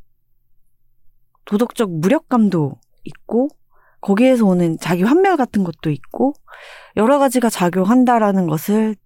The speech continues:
짚으면서 그런데 결국 사회라는 게 되게 그 다양한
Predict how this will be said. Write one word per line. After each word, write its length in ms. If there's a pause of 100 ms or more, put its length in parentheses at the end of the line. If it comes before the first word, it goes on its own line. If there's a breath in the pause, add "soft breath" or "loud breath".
짚으면서 880 (1500 soft breath)
그런데 400
결국 640
사회라는 680
게 380
되게 300
그 540 (320)
다양한 1000